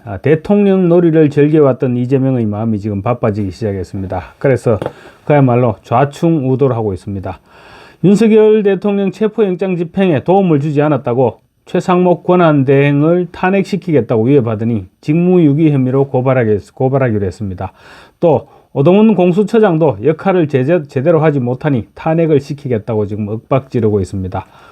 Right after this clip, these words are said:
마치, 예, 종말을 앞둔 사람이 해보고 싶은 것을 다 해보려는 듯이, 예, 그렇게 설치되고 있습니다.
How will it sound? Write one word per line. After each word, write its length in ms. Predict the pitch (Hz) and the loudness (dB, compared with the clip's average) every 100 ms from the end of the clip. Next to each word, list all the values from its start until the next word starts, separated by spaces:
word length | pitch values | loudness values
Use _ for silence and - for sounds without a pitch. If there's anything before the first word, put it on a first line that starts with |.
| - _ _ _ _ | -20 _ _ _ _
마치, 460 | 131 165 - 151 98 117 | 0 0 2 0 0 -2
예, 140 | 113 | -2
종말을 420 | 107 190 233 151 | 2 2 4 4
앞둔 240 | 113 - 139 | 0 -2 -2
사람이 460 | 175 156 131 113 - _ _ | 0 0 0 -4 -10 _ _
해보고 340 | 170 180 190 | 0 2 4
싶은 420 | 185 214 - 185 156 | 2 -2 -4 -2 0
것을 380 | 156 185 165 | -2 -2 -2
다 220 | 143 123 147 | -2 0 0
해보려는 600 | 151 160 185 180 139 113 | 2 2 2 2 2 0
듯이, 320 | 110 - 135 | -2 -2 -4
예, 180 | 107 104 | -2 -4
그렇게 380 | 98 175 165 147 | 0 -2 0 -4
설치되고 580 | 139 165 156 123 110 95 | 0 -2 -2 -2 -2 -2
있습니다. 500 | 87 98 90 95 | -8 -10 -10 -12